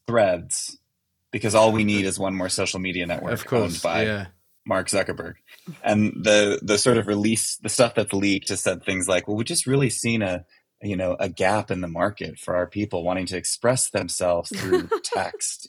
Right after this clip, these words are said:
Speaker 1: 'cause that's what we're all about, just connecting and expressing.
Speaker 2: Of
Speaker 1: And you're just
Speaker 2: course.
Speaker 1: like, "Oh my God." But the reason that I think it's really important is because,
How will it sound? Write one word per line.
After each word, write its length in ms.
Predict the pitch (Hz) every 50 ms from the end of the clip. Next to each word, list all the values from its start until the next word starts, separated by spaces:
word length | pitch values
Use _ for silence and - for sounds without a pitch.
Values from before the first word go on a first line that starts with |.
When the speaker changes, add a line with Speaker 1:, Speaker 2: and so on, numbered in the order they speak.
| - -
Speaker 1:
'cause 480 | 107 98 - - - - - - - -
that's 200 | 123 127 127 -
what 80 | 160
we're 100 | 135 120 104
all 180 | 113 117 113 110
about, 360 | 101 98 90 87 85 - -
just 200 | 107 104 - -
connecting 480 | - 120 104 104 101 - - 107 101 101
and 80 | 95
expressing. 520 | 92 85 - - - 95 95 - - - 80
Speaker 2:
Of 40 | 82
Speaker 1:
And 60 | 87
you're 80 | 85 82
just 160 | 92 90 -
Speaker 2:
course. 120 | - 73
Speaker 1:
like, 80 | 80 -
"Oh 80 | 87 87
my 140 | 85 67 65
God." 420 | 71 - - - - - - - - _ _ - - - - - _
But 160 | - - - -
the 80 | 123 120
reason 240 | 139 156 147 151 135
that 120 | 117 -
I 40 | 117
think 160 | 107 123 113
it's 120 | 113 - -
really 160 | 117 113 110 101
important 340 | 95 - 120 120 87 101
is 100 | 95 87
because, 600 | - 101 92 - 101 92 90 - - - - -